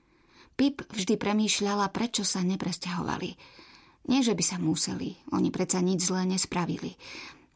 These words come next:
Nechápala, ako dokázali takto žiť. Pip vedela mnoho vecí. Vedela, že hypopotamonstrosesquipedaliofóbia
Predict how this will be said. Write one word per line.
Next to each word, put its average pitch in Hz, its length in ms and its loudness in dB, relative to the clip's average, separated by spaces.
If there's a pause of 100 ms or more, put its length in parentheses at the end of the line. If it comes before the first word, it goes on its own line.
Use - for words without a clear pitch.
(240)
Nechápala, 208 720 2
ako 180 400 -2
dokázali 165 400 0
takto 165 320 -4
žiť. - 400 -6 (800)
Pip 262 320 2
vedela 233 480 4
mnoho 220 320 4
vecí. - 640 0 (400)
Vedela, 214 480 4
že 185 160 2
hypopotamonstrosesquipedaliofóbia 190 3000 2